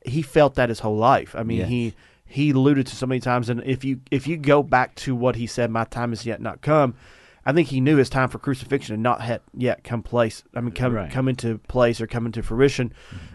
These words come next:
Speaker 1: And he's not revealing himself to all of Israel as the Messiah yet.
Speaker 2: Right.
Speaker 1: Um, it, I don't think it was so much about not doing the miracles, but once he started doing the miracles, it was starting, it was gonna ro-,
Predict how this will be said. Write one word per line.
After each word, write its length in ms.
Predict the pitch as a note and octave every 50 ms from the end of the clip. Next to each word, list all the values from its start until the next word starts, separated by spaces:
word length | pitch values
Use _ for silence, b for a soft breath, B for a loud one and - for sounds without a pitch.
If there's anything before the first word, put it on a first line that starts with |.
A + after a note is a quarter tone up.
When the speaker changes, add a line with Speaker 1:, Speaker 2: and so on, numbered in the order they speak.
| -
Speaker 1:
And 220 | - C3 C3 B2 A#2
he's 180 | C3 B2+ A2+
not 260 | B2+ C#3 C#3+ C#3+ - B2+
revealing 400 | C3 B2 A2 A#2+ C#3 C#3 C#3 B2
himself 380 | A#2+ A#2+ A2+ - B2+ A#2+ -
to 80 | - -
all 180 | - B2 B2+
of 100 | B2 A2+
Israel 380 | B2 B2 G#2+ A#2 A#2+ A#2+ G#2+ -
as 200 | - A#2+ A#2+ A2+
the 100 | - A#2+
Messiah 360 | A2+ A#2 A2 - C3 A#2 A#2+ A#2
yet. 280 | G2+ G2 A2 - -
Speaker 2:
Right. 180 | F2+ F2 - - b b b b b b b b b -
Speaker 1:
Um, 520 | - B2+ B2 A#2+ A#2 A2+ G#2+ G#2 G#2 - - _ -
it, 200 | C#3 D3+ D3+ -
I 80 | - D#3
don't 180 | F3 F#3 E3+ C#3+
think 160 | F3+ F3 D#3+
it 40 | C#3+
was 140 | C3+ B2+
so 160 | - - C#3+ C#3
much 200 | C#3 C#3 - -
about 220 | A#2+ B2+ - B2
not 240 | C3 C3+ B2+ B2+ C3+
doing 180 | C3+ C3 B2
the 60 | A#2 A2
miracles, 560 | A2+ A#2 A#2 B2 C#3 C#3 - D#3+ E3 D#3+ D#3
but 140 | - B2 A2
once 220 | B2+ C#3 C#3 -
he 60 | C3+
started 360 | A#2+ - - C#3+ C3+ C3 C3
doing 200 | B2+ C3+ D3 D3
the 60 | D3 C#3+
miracles, 420 | C3 B2 A#2+ A2+ - B2 A#2 - -
it 60 | -
was 160 | C#3 C3 B2 -
starting, 580 | - _ _ - C3+ C3 C3+ C3+ C3 C3 B2 A#2+
it 80 | C3+ C3
was 120 | A#2+ A2+
gonna 220 | - C3+ B2 A#2+
ro-, 340 | A#2+ A#2 A#2 B2 C3 B2+ C3